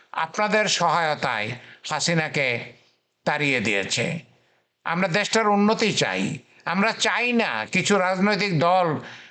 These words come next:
এটাকে চুষে চুষে খাক, আমরা সেটা চাই না। আমরা চাই দেশটা দেশের মানুষের, দেশের মানুষ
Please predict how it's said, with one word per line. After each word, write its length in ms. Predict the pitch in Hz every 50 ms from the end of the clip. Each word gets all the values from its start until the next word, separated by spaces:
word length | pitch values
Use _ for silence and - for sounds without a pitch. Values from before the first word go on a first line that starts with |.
| - - -
এটাকে 380 | - 180 165 190 180 151 190
চুষে 400 | 180 185 - 226 - - 220 208
চুষে 360 | 156 - 208 196 - - 185 147
খাক, 480 | - 151 139 131 107 92 85 - - - _ _ _ - - - _ _ _
আমরা 260 | - 143 143 165 165
সেটা 260 | 151 - 170 160 170 156
চাই 320 | - - 147 127 131 127
না। 360 | 117 104 90 - 95 - - - _ - - - _
আমরা 320 | - - 151 165 185 208 208
চাই 600 | - 208 202 202 220 226 220 208 185 - - - - _ _ _ _ _ -
দেশটা 640 | 202 208 208 202 - - - 220 202 190 180 170 165 - - - - - -
দেশের 460 | - 190 190 - - 240 240 247 233
মানুষের, 720 | 190 160 143 131 123 117 - 131 120 110 117 117 147 - - - - - - - _ - 165
দেশের 380 | 190 190 - 226 240 233 233
মানুষ 560 | 220 202 190 190 196 208 214 202 170 - -